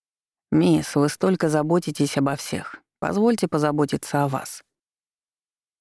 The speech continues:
«К хорошему быстро привыкаешь, Софит. Это верно», невозмутимо отвечал он. «Но не вижу в этом проблемы. Разве она есть? Если бы у господина не случился форс-мажор,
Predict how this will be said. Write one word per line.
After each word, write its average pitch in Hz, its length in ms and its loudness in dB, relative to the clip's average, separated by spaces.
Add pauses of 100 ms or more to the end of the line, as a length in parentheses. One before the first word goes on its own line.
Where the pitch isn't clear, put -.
(180)
«К - 60 -8
хорошему 214 540 4
быстро 196 340 0
привыкаешь, 175 600 2
Софит. - 560 -6 (380)
Это 143 320 2
верно», 147 500 0 (360)
невозмутимо 143 720 4
отвечал 139 500 -2
он. 156 260 -6 (960)
«Но 156 120 4
не 170 160 6
вижу 175 260 4
в 147 40 4
этом 143 240 2
проблемы. 143 560 0 (380)
Разве 165 360 2
она 156 200 6
есть? 165 460 -2 (920)
Если 196 340 2
бы 185 180 4
у 175 40 2
господина 160 580 2
не 151 160 6
случился 147 580 0
форс-мажор, 143 840 0